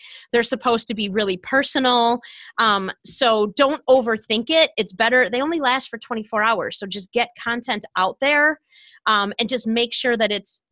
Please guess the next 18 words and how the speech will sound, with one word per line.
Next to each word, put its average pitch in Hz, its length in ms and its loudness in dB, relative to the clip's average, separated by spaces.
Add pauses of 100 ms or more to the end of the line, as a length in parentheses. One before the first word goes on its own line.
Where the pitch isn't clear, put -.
it's 233 200 -8
you. 214 320 -2
It 160 140 -8
just, 208 240 -4
it 226 80 -2
needs 247 240 -4
to 269 120 -4
embody 214 440 0
your 175 240 0
personality 247 1040 -2
and 175 360 -2
what 190 260 -4
you're 190 120 -2
doing. 240 480 0 (400)
And 190 320 -2
people 277 320 -2
are 220 100 2
looking 202 400 -4